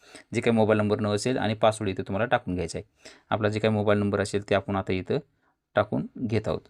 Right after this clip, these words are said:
टाकून घेतल्याच्या नंतर खाली तुमचा जो काही पासवर्ड आहे तो पासवर्ड तुम्हाला टाकून घ्यायचा आहे आणि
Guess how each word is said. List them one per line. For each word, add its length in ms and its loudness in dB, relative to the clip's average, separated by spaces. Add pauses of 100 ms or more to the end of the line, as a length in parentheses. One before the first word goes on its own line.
(140)
टाकून 280 0
घेतल्याच्या 420 -2
नंतर 320 -2
खाली 180 -2
तुमचा 260 -2
जो 180 -2
काही 140 0
पासवर्ड 380 0
आहे 120 -8 (120)
तो 60 2
पासवर्ड 420 0
तुम्हाला 300 -2 (520)
टाकून 300 0 (420)
घ्यायचा 420 0
आहे 140 0 (140)
आणि 140 -8